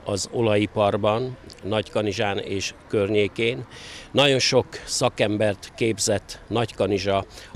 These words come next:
az akkori olajipari technikumban tanultak az országból, sok helyről jöttek ide, és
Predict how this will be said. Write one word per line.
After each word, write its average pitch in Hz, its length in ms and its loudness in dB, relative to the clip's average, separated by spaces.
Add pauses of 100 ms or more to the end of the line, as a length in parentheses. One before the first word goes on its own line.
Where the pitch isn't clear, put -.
az - 160 -2
akkori 110 600 -2 (120)
olajipari 104 680 0 (420)
technikumban 104 800 0
tanultak 104 540 0
az 98 240 -4 (120)
országból, 101 1000 -4
sok - 400 -2 (280)
helyről 120 320 2
jöttek 127 480 0
ide, 139 320 0 (400)
és - 300 -2